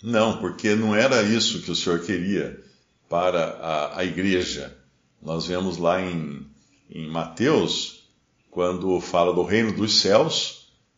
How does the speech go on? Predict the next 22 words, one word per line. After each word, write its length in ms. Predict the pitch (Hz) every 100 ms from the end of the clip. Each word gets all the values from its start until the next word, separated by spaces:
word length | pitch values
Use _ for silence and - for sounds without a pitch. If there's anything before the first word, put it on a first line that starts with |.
| _
e 80 | 87
depois 480 | 82 82 - 92 90
esse 220 | 92 104
reino 340 | 95 117 120 98
dos 220 | 92 -
céus 340 | 120 127 101
acabaria 560 | 95 107 98 95 98 110
sobreposto, 920 | - 107 98 90 131 139 - - 82
né, 160 | 107 127
com 520 | - 95 95 98 - - _ _
o 120 | -
que 180 | - 110
é 80 | 98
a 80 | 98
cristandade, 800 | 104 - 110 107 92 73 - - _ _ _ _
que 80 | -
é 40 | 76
o 60 |
testemunho 800 | - 92 - 101 87 95 110 104
cristão 380 | 110 92 92 90
na 140 | 110
terra, 460 | 110 98 117 131